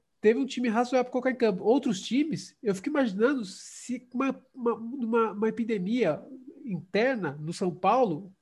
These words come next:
com, qual time o São Paulo ia jogar com outros clubes? Imagine, pega um Goiás, um Sport, um Atlético Goianiense, pega quinze, quatorze jogadores.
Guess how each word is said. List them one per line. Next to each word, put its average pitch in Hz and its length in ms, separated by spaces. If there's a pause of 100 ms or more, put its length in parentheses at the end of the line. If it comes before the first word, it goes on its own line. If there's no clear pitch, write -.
(120)
com, 247 300 (260)
qual 285 200
time 302 220
o 233 40
São 240 100
Paulo 190 220
ia 180 80
jogar 170 460
com 202 80
outros 233 260
clubes? 214 580
Imagine, 185 540 (680)
pega 202 160
um 226 80
Goiás, 190 500
um 185 60
Sport, 185 540
um 185 40
Atlético 185 300
Goianiense, 202 480
pega 208 200
quinze, 220 400
quatorze 202 400
jogadores. 202 560